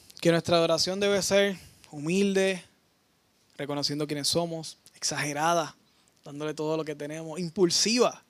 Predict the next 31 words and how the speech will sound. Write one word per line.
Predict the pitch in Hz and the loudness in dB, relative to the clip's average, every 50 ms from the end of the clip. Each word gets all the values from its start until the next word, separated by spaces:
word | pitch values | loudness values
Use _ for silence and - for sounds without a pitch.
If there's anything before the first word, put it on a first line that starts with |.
| _ _ | _ _
sin | - - 165 151 | -12 -10 -8 -6
importarnos | 156 147 143 147 143 143 - 151 160 175 175 147 - | -4 -2 0 0 0 0 -2 -4 -2 -2 -4 -4 -4
lo | 156 151 147 139 | -4 -4 -2 -2
que | 143 139 | -4 -6
pase. | - 147 151 156 - 139 - _ _ - - - - - - - - - - - - - - - | -4 -4 -2 -2 -4 -4 -6 _ _ -20 -20 -20 -20 -20 -20 -20 -20 -20 -20 -20 -20 -16 -8 -4
Aprendimos | 151 156 165 165 165 175 185 208 202 | 0 2 2 2 2 2 2 2 2
que, | - - 208 208 190 175 151 156 - - _ _ _ _ _ _ _ _ _ _ _ _ _ _ _ _ _ _ _ _ _ _ _ - - | 4 6 8 8 8 8 6 4 -2 -12 _ _ _ _ _ _ _ _ _ _ _ _ _ _ _ _ _ _ _ _ _ _ _ -16 -8
que | - 170 | -2 0
también | 160 165 165 160 160 165 180 196 214 214 208 | 2 2 2 2 2 2 4 4 4 4 2
nos | 190 175 | 0 2
van | 160 175 196 214 | 4 4 2 2
a | 214 | 0
criticar, | 208 214 202 190 180 165 151 139 135 - _ _ _ _ _ _ _ _ - - _ - | -2 -4 -4 -4 -4 -4 -4 -6 -6 -12 _ _ _ _ _ _ _ _ -20 -16 _ 0
pero | 151 156 160 | 2 2 4
que | 151 160 | 4 6
aun | 156 160 175 | 4 4 4
cuando | 180 220 208 202 196 | 4 4 4 4 4
vengan | 180 180 190 202 196 | 0 0 0 -4 -2
críticas, | - 175 190 180 196 190 180 | 2 2 2 2 2 0 0
nuestro | 170 160 - 175 160 | 0 -2 -4 -4 -6
enfoque | 160 151 - 165 170 180 175 | -6 -4 -4 -4 -2 -2 -2
siga | - - - - - - 180 180 190 185 | -2 -2 -2 -2 -4 -4 -2 -2 -2 -4
siendo | 165 - - 180 175 175 180 175 | -4 -4 -6 -6 -6 -4 -2 -2
Jesús | 170 160 - - 175 180 170 - | -2 -2 -2 -2 -4 -4 -4 -4
y | 165 | -6
sus | 147 156 | -8 -8
promesas, | - - 156 151 151 147 151 - - 180 _ _ _ _ _ _ _ _ - _ _ _ _ _ _ | -6 -6 -6 -6 -6 -8 -10 -10 -10 -10 _ _ _ _ _ _ _ _ -20 _ _ _ _ _ _
Dios | - 165 170 185 190 196 | 0 6 6 6 6 6
y | 190 | 2
sus | - 190 - | 0 -2 -2
promesas, | - 165 156 151 147 147 - 180 170 | -4 -6 -6 -6 -6 -6 -6 -6 -8